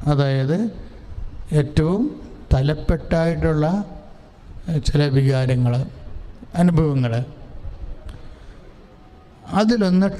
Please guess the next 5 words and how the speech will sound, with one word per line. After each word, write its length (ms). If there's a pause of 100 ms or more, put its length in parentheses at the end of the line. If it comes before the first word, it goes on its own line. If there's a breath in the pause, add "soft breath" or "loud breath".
ടോട്ടൽ 580
ഡിഫറൻസാ. 680 (2000)
ടോട്ടൽ 600 (720)
ഇൻഡിഫറൻസ്. 720 (1800 loud breath)
രണ്ടാമത്തത് 840